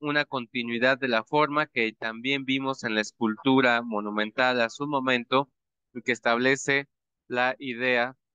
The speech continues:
del trapecio como virtud del rostro, eh, a diferencia, por ejemplo, de los olmecas, ¿se acuerdan? Que era o un rectángulo con una hendidura en B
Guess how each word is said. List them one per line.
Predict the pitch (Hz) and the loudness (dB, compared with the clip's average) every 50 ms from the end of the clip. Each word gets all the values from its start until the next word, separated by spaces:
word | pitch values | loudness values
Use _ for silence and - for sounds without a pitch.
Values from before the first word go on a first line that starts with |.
| _ _ - | _ _ -4
del | 117 113 107 104 | -4 -2 -2 -2
trapecio | - 113 107 104 _ - - 147 160 160 - - 156 156 170 180 - _ _ _ _ _ _ _ _ _ _ | -2 0 0 0 _ 2 2 2 2 2 0 0 0 0 0 0 -4 _ _ _ _ _ _ _ _ _ _
como | - 120 110 110 110 | -4 -4 0 0 2
virtud | 110 117 113 110 113 _ - 151 147 151 - _ _ - | 2 2 2 0 -2 _ 4 4 4 4 2 _ _ -4
del | 131 117 110 107 | -2 -2 -2 0
rostro, | 113 135 165 185 175 - - - 180 196 202 - _ _ _ _ _ _ _ _ _ _ _ _ _ _ _ _ _ _ - | 2 4 4 2 2 -2 -4 -2 0 0 0 -2 _ _ _ _ _ _ _ _ _ _ _ _ _ _ _ _ _ _ -2
eh, | 147 139 - - | -2 -2 -2 -2
a | - - 123 | -4 -2 -2
diferencia, | 120 120 - - 120 131 139 - 170 165 | -2 0 0 0 -2 -2 0 0 -2 -2
por | - 135 127 | 0 0 -2
ejemplo, | 123 131 143 143 143 160 | 0 0 -2 -2 0 2
de | 147 127 | 2 4
los | 120 113 110 - | 4 2 2 0
olmecas, | 123 117 117 127 135 143 135 - 120 113 - | -2 0 0 2 0 0 0 -2 -6 -6 -4
¿se | 117 | -6
acuerdan? | 110 - - 123 123 127 143 165 170 _ _ _ _ _ _ _ _ _ _ | -6 -2 0 0 2 2 2 0 0 _ _ _ _ _ _ _ _ _ _
Que | - 127 127 | 0 2 2
era | 131 131 131 - | 4 2 0 0
o | 127 127 | -2 -4
un | 127 143 147 | -4 -4 -4
rectángulo | 147 151 - _ - 147 147 151 147 156 151 147 139 | -4 -6 -6 _ -2 -2 -2 0 -2 0 0 0 0
con | - 139 120 131 | 0 -2 0 0
una | 139 143 143 | 0 -2 -2
hendidura | 135 131 120 120 117 120 131 131 131 131 | -2 -2 -2 -4 -2 0 0 2 2 2
en | 127 120 | 2 2
B | 127 127 131 143 | 2 2 2 0